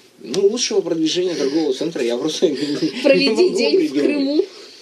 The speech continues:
Speaker 1: Э, видите, я представляю даже, как это было там, да, то есть есть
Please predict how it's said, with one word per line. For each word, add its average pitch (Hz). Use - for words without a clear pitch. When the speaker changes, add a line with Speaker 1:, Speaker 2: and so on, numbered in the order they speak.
Speaker 1:
Э, 120
видите, 120
я 147
представляю 175
даже, 151
как 135
это 131
было 120
там, 87
да, 143
то 98
есть -
есть -